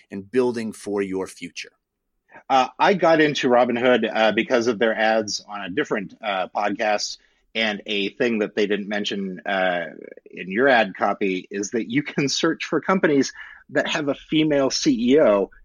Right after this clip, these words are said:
Speaker 2: and invest just in those. Uh, and that feels really goddamn cool to do.
Speaker 1: That's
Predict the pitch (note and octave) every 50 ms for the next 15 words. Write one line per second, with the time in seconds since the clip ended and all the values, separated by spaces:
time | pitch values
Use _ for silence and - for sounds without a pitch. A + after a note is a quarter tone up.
0 | - _ - _ A2+ A#2+ A#2+ A#2 A#2+ A2+ G#2+ D3+ C#3 C3 - - - C#3+ B2 -
1 | - - A2+ G#2+ A2 A2+ A2+ G#2+ G2 F2+ E2+ - - - _ - G2+ G#2 G2+ G2
2 | G2 F#2+ - - - G2+ G2 F#2+ A2 B2+ C#3+ - - - A#2+ A2+ G#2+ A2+ A2+ -
3 | - _ _ _ _ _ _ B2 B2 C3+ C#3+ D#3+ F#3+ A#3 G#3 C#3+ A#2 A2+ B2+ B2+
4 | A#2+ A2+ A2+ A2+ A#2+ C3+ B2+ B2+ A#2+ - D3+ C#3 A#2+ A2+ G#2 A#2 G#2+ B2 G#2+ D#2+
5 | D#2+ - C4 E4+ -